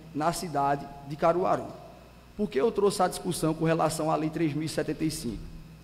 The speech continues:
Porque ela vai fazer uma análise, no parágrafo primeiro, do perfil socioeconômico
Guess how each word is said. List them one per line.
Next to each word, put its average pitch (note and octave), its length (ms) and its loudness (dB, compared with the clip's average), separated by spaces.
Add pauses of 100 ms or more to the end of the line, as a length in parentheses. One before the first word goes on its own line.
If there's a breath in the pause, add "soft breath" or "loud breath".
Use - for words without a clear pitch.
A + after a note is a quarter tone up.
(440 loud breath)
Porque G3 420 2 (340)
ela F#3 220 4
vai G3 180 2
fazer D3+ 600 0 (1000)
uma F3+ 180 4
análise, D3 480 2 (120)
no D#3+ 80 -8
parágrafo F3 440 -2
primeiro, C#3+ 480 -6 (720)
do E3 120 -6
perfil G3+ 480 -2
socioeconômico G#3+ 960 0